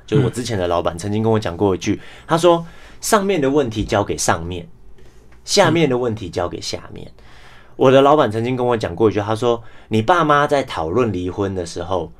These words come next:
Speaker 1: 你会不会进去跟爸爸妈妈讲说，我觉得你们应该怎么做？”
Speaker 2: 嗯。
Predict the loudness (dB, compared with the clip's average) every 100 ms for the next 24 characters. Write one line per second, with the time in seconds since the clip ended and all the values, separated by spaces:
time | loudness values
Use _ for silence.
0 | -20 -20 _ -2 2 2 4 0 0 -6
1 | -4 -4 -4 -6 -4 -2 0 0 2 0
2 | 0 -4 -4 -6 -10 -6 -4 -4 -6 -16
3 | -20 -12 -6 -4 0 0 0 -6 -10 -10
4 | -10 -12 -14 -12 -12 -12 -18 -20 -14 -6
5 | -4